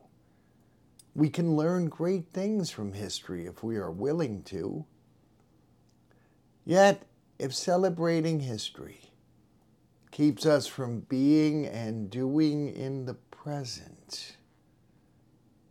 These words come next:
then we've missed the point of studying history. Learning history helps us perform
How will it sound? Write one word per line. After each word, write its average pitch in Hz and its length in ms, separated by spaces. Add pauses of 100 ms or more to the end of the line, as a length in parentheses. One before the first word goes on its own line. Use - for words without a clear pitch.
(120)
then 151 200
we've 131 220
missed 147 280
the - 60
point 139 380
of 87 100
studying 120 480
history. 143 640 (1800)
Learning 165 500
history 127 840 (520)
helps 131 400
us 127 200
perform 123 880